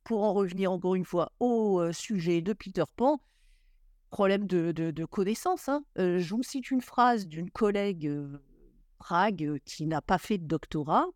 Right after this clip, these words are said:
euh, et qui, euh, ce qui n'est pas du tout un problème en soi, hein,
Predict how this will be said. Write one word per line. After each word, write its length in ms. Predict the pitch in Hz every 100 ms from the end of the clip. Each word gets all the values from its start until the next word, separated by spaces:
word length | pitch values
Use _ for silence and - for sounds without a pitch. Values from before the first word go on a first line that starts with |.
| _ _ _ _ _ -
euh, 500 | 160 151 151 143 135 -
et 160 | 196 180
qui, 580 | - - 190 190 175 156
euh, 260 | 147 143
ce 120 | 143
qui 300 | - - 127
n'est 60 | 175
pas 160 | - 175
du 100 | 147
tout 160 | -
un 60 | 165
problème 340 | - 165 160
en 60 | 190
soi, 380 | - 302 320
hein, 40 | 247